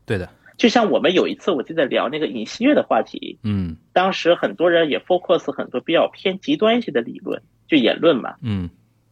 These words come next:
Speaker 2: 但就是很多时候，我觉得大家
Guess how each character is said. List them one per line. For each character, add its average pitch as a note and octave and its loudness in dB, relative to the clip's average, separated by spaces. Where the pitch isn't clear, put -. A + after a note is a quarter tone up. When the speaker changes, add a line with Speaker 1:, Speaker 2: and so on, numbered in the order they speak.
Speaker 2:
但 F#3 4
就 F3+ 0
是 F3 2
很 A#2+ -2
多 D#3 0
时 A#2 -4
候， C#3+ -4
我 A#2+ 0
觉 A2 -2
得 D#3 -4
大 G#3 -2
家 G3+ 0